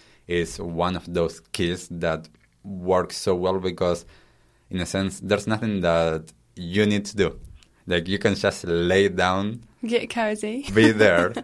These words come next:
Speaker 2: <laughs>
Speaker 1: and it's like, wow, you know. And of course, not everyone is going to experience it.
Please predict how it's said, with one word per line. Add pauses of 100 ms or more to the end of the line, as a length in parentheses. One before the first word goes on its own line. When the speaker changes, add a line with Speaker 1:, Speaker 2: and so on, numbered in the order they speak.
(140)
Speaker 2:
<laughs>
Speaker 1:
and
it's
like, (560)
wow, (300)
you
know.
And
of
course,
not
everyone
is
going
to
experience
it.